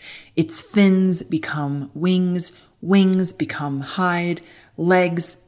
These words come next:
tail, and horns emerge. It seems to control you, not the other way around. In the brain,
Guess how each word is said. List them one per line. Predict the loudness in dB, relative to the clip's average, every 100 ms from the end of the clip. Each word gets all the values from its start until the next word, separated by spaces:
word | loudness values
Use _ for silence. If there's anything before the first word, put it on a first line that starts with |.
| -8
tail, | -2 0 0 -2 -6 -6
and | -6
horns | -6 -4 -2 -2 -2 -2 -4 _ -2
emerge. | 0 0 -4 -6 -8 -8 _ _ _ _ _ _ _ -20 -20 -8
It | -4 0
seems | 4 6 4
to | 2 -2
control | -2 -2 -2 -2 -2
you, | 0 4 4 2 -4 -20 _ _ -4
not | 0 0
the | 0 -4
other | -4 -4
way | -6 -6
around. | -6 -8 -8 -12 -18 _ _ _ _ _
In | 0 2
the | 2
brain, | 0 4 4 4 0 -14